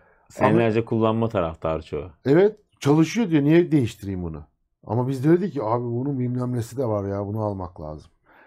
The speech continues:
Speaker 2: Yani böyle meraklı ülkeyiz o anlamda da.
Speaker 1: Zaten şeymiş yani en uyum gösteren, en hızlı uyum gösteren ülke olarak da geçiyoruz yeniliklere.
Speaker 2: Y-, y-, genç nüfusumuzun etkisi var o.
Speaker 1: O da olabilir,
Speaker 2: Ama
Speaker 1: evet.
Speaker 2: bir de şey var abi, Türk milleti yani biz göçebe-, göçebeyiz ve her yere,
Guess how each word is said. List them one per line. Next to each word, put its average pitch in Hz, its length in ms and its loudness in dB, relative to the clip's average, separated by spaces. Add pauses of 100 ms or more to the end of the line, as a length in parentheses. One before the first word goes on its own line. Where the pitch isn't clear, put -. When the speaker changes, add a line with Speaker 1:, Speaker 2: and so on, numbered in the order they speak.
(100)
Speaker 2:
Yani 117 160 -2
böyle 220 120 2
meraklı 240 460 0
ülkeyiz 117 440 0
o 104 40 -4
anlamda 90 400 -12
da. - 120 -20 (300)
Speaker 1:
Zaten 117 540 0
şeymiş 143 520 -4
yani 98 240 -4
en 151 380 -2
uyum 139 380 0
gösteren, 117 500 0
en 131 120 -2
hızlı 123 200 0
uyum 131 180 0
gösteren 123 600 -2
ülke 131 540 2 (100)
olarak 101 420 0
da 98 60 0
geçiyoruz 82 500 -4
yeniliklere. 92 600 -2 (140)
Speaker 2:
Y-, 117 280 -4
y-, 135 200 -2
genç 127 420 0
nüfusumuzun 147 600 -2
etkisi 117 460 -4
var 104 120 2
o. 117 60 -2
Speaker 1:
O 135 340 0
da 110 60 4
olabilir, 90 340 2
Speaker 2:
Ama 95 160 4
Speaker 1:
evet. 151 100 2
Speaker 2:
bir 160 100 2
de 165 280 2
şey 156 240 0
var 123 100 4
abi, 110 260 0
Türk - 320 -12
milleti 120 380 -4
yani 113 140 -2
biz 98 220 -8
göçebe-, 123 640 2
göçebeyiz 131 600 4
ve 135 120 6
her 131 120 6
yere, 127 420 4